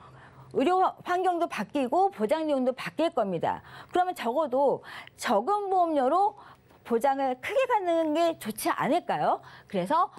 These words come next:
만 원대나 이만 원대로 이렇게 저렴하게, 우리가 안검하수 같은 경우는 뭐 눈에 자꾸 찌른다던가, 그리고 대장용종, 우리가 국가에서 일 년이나 이 년에 한 번씩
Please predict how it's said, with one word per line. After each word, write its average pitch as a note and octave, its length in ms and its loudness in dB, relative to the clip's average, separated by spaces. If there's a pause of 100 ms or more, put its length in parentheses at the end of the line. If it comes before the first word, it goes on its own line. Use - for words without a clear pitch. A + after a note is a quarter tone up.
(120)
만 F#3+ 220 0
원대나 D#4+ 800 0 (480)
이만 D4 320 0
원대로 C4+ 580 2
이렇게 A#3 680 0 (140)
저렴하게, A3+ 880 -2 (260)
우리가 D#4+ 300 0
안검하수 G4 480 0
같은 F#4+ 280 -2
경우는 B3+ 640 0
뭐 E3+ 200 0
눈에 C4+ 240 2
자꾸 - 320 -6
찌른다던가, B3+ 920 0 (300)
그리고 A3+ 160 -4
대장용종, A#3 880 -2 (280)
우리가 D#4 480 0
국가에서 E4 640 -2
일 G3+ 140 0
년이나 A3 380 -2
이 F#3+ 60 -2
년에 G#3+ 200 0
한 A#3 140 -2
번씩 G#3 580 -4